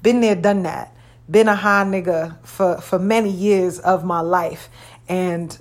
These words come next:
you know, I'm not saying that I'll never do drugs again, but it's like, yo, I gotta be on some rich, chilling, powerful shit, and then I can enjoy shit like that. Then it's gonna be like, yeah, whatever.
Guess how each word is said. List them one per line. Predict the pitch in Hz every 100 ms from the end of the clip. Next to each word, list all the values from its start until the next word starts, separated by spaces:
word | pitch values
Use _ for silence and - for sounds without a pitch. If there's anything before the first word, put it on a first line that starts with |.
| -
you | 220
know, | 226 190 170 165
I'm | - 220
not | 247 226
saying | - 214 208
that | 190
I'll | 196 185
never | 180 202 202 202
do | 180 214 220
drugs | 196 202 214 185
again, | 175 180 185 175
but |
it's | 175 185
like, | 180 180
yo, | -
I | -
gotta | 254 202
be | 180 165
on | 151 175
some | 165 165
rich, | 175 202 190 - - - - - - -
chilling, | - - 247 226 214 208
powerful | 196 - 208 208 202 202 208 208
shit, | - 226 202 185
and | 202
then | 233
I | 247
can | 247 247
enjoy | 240 220 220 247
shit | 247 190
like | 160 -
that. | - - - - -
Then | 233 247
it's | 269
gonna | 254 240 233
be | 233
like, | 233 226 220 -
yeah, | 220 226
whatever. | 220 247 202 156